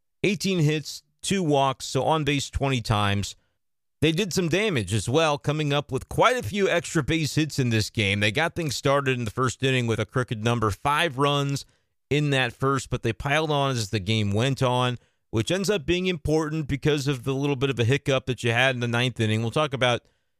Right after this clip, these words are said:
how that related to, uh, sort of undoing my initial opinion of Ollie Marmol's bullpen management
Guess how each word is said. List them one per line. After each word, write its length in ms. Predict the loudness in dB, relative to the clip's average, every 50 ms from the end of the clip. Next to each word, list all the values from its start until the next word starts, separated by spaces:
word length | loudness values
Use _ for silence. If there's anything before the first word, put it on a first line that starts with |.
| _ _ _ _ _
how 200 | 2 2 2 4
that 280 | 4 2 2 2 2
related 540 | 0 -2 0 0 2 2 2 0 0 -2 -4
to, 420 | -2 0 0 2 2 2 2 2 2
uh, 180 | 2 2 0
sort 200 | 0 0 0 0
of 100 | 0 0 -2
undoing 600 | -2 -2 0 0 0 2 2 2 2 2 0 0
my 120 | 0 0 2
initial 480 | 2 2 2 0 0 0 0 0 0
opinion 440 | 0 0 0 0 2 2 2 2 2
of 220 | 2 2 0 -2 -6 _ _ _ _ _ -2
Ollie 220 | 0 2 2 2
Marmol's 380 | 2 2 2 2 0 -2 -4 -4
bullpen 460 | -4 -4 -4 -2 0 0 0 2 2
management 600 | 2 2 2 2 0 -2 -2 0 0 0 -2